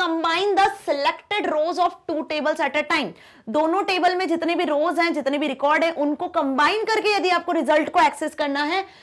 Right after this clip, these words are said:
तो हम यूनियन ऑपरेशन का यूज़ करते हैं, ठीक है। So if some rows are the same in both tables, then the result of union operation will show these rows only once। अगर दोनों टेबल में सेम सेम रो आ रही है, तो आप क्या शो करेगा यहाँ पे? यूनियन,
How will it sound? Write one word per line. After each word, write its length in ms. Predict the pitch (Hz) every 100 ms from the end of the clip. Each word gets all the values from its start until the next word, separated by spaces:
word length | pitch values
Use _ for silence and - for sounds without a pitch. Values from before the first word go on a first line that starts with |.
| _
तो 100 | 302
हम 200 | 302 339
यूनियन 520 | 294 269 285 311 349 349
ऑपरेशन 460 | 269 277 285 262
का 100 | 269
यूज़ 320 | 262 226 208
करते 300 | - 151 -
हैं, 160 | 107 - _ -
ठीक 140 | 359
है। 120 | 466 - - - -
So 60 |
if 160 | 403 370 -
some 220 | 370 415 440
rows 220 | 370 392 415
are 340 | - 294 311
the 160 | 285 359
same 480 | - 392 370 415 392
in 140 | 392 262
both 360 | 311 392 330
tables, 460 | 320 262 214 285 285
then 220 | 262 262
the 100 | 277
result 380 | 262 233 320 349 349
of 80 | 277
union 300 | 277 269 285
operation 460 | 254 254 262 311
will 140 | 285 277
show 340 | - 330 320
these 260 | 285 302 247
rows 320 | 247 277 208
only 260 | 196 311 349
once। 220 | 311 - - - - -
अगर 180 | 277
दोनों 260 | 302 330 392
टेबल 280 | 392 370 381
में 100 | 392
सेम 340 | - 330 330
सेम 240 | 330 370 359
रो 100 | 349
आ 340 | 349 254 294
रही 240 | 339 302
है, 220 | 285 330 - - _
तो 60 | 285
आप 300 | 269 277 - _ -
क्या 280 | 311 330 339
शो 140 | - 349
करेगा 300 | 339 320 339
यहाँ 200 | 330 320
पे? 100 | 320
यूनियन, 480 | 269 311 330 392